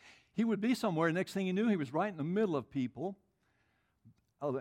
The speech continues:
so that he could express his love and his care for them. And it's in the chaos, the noise, the grind, the boredom, the conflicted, complicated world of daily life.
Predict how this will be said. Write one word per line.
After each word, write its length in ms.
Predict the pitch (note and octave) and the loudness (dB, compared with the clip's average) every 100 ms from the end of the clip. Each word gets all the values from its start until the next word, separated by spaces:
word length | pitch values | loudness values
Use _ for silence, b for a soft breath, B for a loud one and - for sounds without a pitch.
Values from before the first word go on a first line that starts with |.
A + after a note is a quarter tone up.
| - | -8
so 260 | - - F3+ | -12 -4 -2
that 120 | F3 | 0
he 140 | D3+ F#3+ | -2 -4
could 160 | E3 | -6
express 580 | B2+ - - F3+ D#3+ - | -8 -14 -4 -2 -2 -2
his 280 | D3+ B2 G#2+ | -4 -4 -4
love 580 | B2+ E3 C#3+ B2+ B2+ - _ _ _ _ _ | -4 0 0 0 -6 -14 _ _ _ _ _
and 200 | C#3 C3 | -4 -4
his 240 | A#2+ C3 - - | -4 -8 -8 -12
care 180 | E3 D#3+ | -8 -6
for 160 | - | -8
them. 260 | G#2+ G2+ F2+ G2 _ _ _ _ b b b b | -14 -16 -18 -20 _ _ _ _ b b b b
And 100 | D#3+ | 0
it's 140 | F3 F#3 | 0 2
in 160 | F3+ | 0
the 140 | C#3+ A2+ _ - | 0 -2 _ -2
chaos, 680 | G3+ G3+ F#3+ G3 - - - _ _ _ _ _ | 2 2 2 -2 -6 -18 -20 _ _ _ _ _
the 80 | A#2+ | -6
noise, 640 | B2 D3+ E3+ F#3+ - - _ _ _ _ | -2 0 0 -2 -6 -16 _ _ _ _
the 80 | - | -20
grind, 400 | F#2 C3+ D#3+ F3 | -8 -2 0 0
the 80 | C#3+ | 0
boredom, 480 | A2+ D3+ F#3 G3 G3 | 0 4 4 4 0
the 60 | |
conflicted, 680 | F#3 C3+ - G#3 G3+ G3 E3+ | -4 -8 -2 -2 0 0 -2
complicated 800 | - F#3 F3+ F3 - E3+ E3+ D3+ | -4 -4 -4 -6 -4 -2 -2 -4
world 220 | C3+ D#3 | -2 -4
of 140 | C3+ A#2+ | -4 -4
daily 320 | C#3+ D#3 D3 | -4 -2 -2
life. 240 | B2 C3 | 0 0